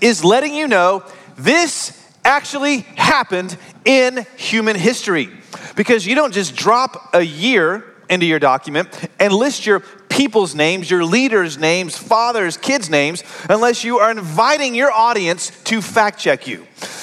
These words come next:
John the Baptist, the point is, was a real person who really lived, and there are, by the way, additional non-Christian, non-Bible sources that reference his life. But you'll notice what he did here. It says this,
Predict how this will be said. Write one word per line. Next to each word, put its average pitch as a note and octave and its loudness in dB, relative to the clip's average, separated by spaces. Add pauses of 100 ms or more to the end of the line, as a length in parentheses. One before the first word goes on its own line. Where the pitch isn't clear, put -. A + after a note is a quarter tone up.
(160)
John C#4+ 2
the B3 0
Baptist, A#3+ 0
the F#3+ -4
point F3 0
is, F#3+ -2 (280)
was A#3 2
a A#3+ 2
real A#3+ 2
person F#3 -2 (140)
who A#3+ 0
really C4 2
lived, E3+ 2
and E3 -6
there F3+ 2
are, D3 0 (160)
by G2+ -4
the G#2+ -8
way, C3 2 (200)
additional F#3 -4 (180)
non-Christian, D#3 -4
non-Bible A#2+ 0
sources A2 -8
that A2 -2
reference A2 -4 (280)
his B2+ -4
life. C#3+ 0 (680)
But G3 0
you'll B3 2
notice A#3+ 0
what G3+ 0
he A#3+ -2
did A#3+ 0
here. D#3 -2 (220)
It - 4
says A3+ 0
this, A3+ 0